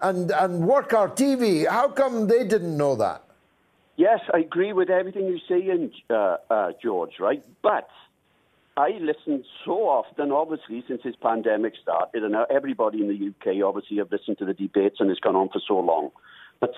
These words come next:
Speaker 2: since the Omicron came out, the government can only respond to the,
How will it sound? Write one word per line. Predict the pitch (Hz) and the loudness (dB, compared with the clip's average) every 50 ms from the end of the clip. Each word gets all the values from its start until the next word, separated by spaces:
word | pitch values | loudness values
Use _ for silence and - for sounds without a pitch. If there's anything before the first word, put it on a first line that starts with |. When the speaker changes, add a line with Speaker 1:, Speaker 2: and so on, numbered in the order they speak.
| - | 0
Speaker 2:
since | 208 185 185 - - | 2 2 2 0 0
the | 190 180 | 0 2
Omicron | 156 143 143 147 147 - - 151 139 139 139 - | 2 2 2 0 -2 0 0 0 0 0 0 -4
came | - 160 135 123 120 107 | -4 -4 -2 -2 -2 -2
out, | 95 95 95 - - - _ _ _ _ _ _ _ _ _ _ | -4 -4 -6 -8 -14 -20 _ _ _ _ _ _ _ _ _ _
the | 147 151 | -4 -4
government | 156 113 - 151 151 139 165 165 165 175 175 160 - | -4 -2 0 0 2 2 0 0 0 0 -2 -2 -2
can | - 156 151 | -2 -2 0
only | 147 147 151 156 170 170 170 | 0 0 0 0 0 -2 -4
respond | 156 151 160 - - - _ _ - 127 123 120 120 131 120 - - | -6 -8 -12 -14 -16 -20 _ _ -2 0 0 0 -2 -4 -6 -6 -8
to | 147 | -6
the, | 120 135 123 | -4 -4 -6